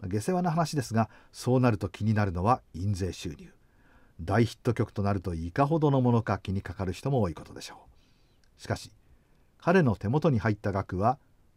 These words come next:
ゼロ円です。その訳は、全額独立行政法人日本スポーツ振興センター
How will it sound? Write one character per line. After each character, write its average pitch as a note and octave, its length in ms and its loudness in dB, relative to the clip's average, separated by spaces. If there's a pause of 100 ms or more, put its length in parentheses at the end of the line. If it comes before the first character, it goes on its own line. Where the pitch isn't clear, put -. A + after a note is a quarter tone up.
(180)
ゼ G2+ 260 -2
ロ D#3+ 140 2
円 F2+ 160 -6
で - 100 -20
す。 - 220 -20 (460)
そ - 180 -2
の D3 100 2
訳 B2+ 200 -2
は、 - 180 -12 (540)
全 C3 220 2
額 A#2+ 320 2 (400)
独 G#2+ 220 2
立 B2 240 2
行 A2+ 120 2
政 A#2 280 0
法 G2+ 120 -2
人 D2+ 200 -10 (280)
日 G#2+ 100 2
本 C3 200 2
ス - 140 -10
ポ D3 160 0
ー C#3+ 40 0
ツ C#3 120 -6
振 C3+ 220 -4
興 A#2 180 -2
セ A#2+ 120 -2
ン F#2+ 80 -2
タ - 120 -10
ー D#2+ 100 -8